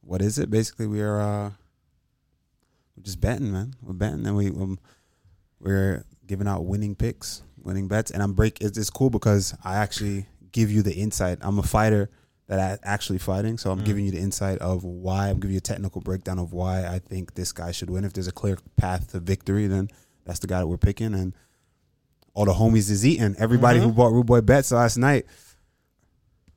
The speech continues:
Speaker 2: You're welcome.
Speaker 1: congratulations.
Speaker 2: Yeah, you're welcome, baby. There you go. At Rude Picks. There you go. Is the
Speaker 1: There it
Speaker 2: Twitter.
Speaker 1: is.
Speaker 2: Is that the Twitter?
Speaker 1: Yeah, Rude Picks.
Speaker 2: Nice. There you go, son. Is this your first time actually betting? Like,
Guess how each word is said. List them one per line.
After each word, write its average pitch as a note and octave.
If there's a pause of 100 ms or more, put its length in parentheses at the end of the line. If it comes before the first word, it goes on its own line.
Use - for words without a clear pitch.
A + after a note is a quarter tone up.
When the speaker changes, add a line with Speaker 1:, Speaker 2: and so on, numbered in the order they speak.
(480)
Speaker 2:
You're G#2
welcome. A2
Speaker 1:
congratulations. - (120)
Speaker 2:
Yeah, A#2+
you're A2+
welcome, A2+
baby. G2
There G#2
you G#2+
go. G#2 (300)
At A2
Rude B2+
Picks. -
There A2+
you G#2+
go. G#2
Is A#2
the -
Speaker 1:
There F#2+
it G#2
Speaker 2:
Twitter. G#2+
Speaker 1:
is. A2
Speaker 2:
Is A2+
that C3+
the D3
Twitter? E3
Speaker 1:
Yeah, G#2
Rude F#2+
Picks. -
Speaker 2:
Nice. F2+
There G#2+
you F#2+
go, A#2
son. D#3 (240)
Is C#3+
this G#3
your C#4
first E3+
time E3+
actually C#3
betting? D3
Like, A#2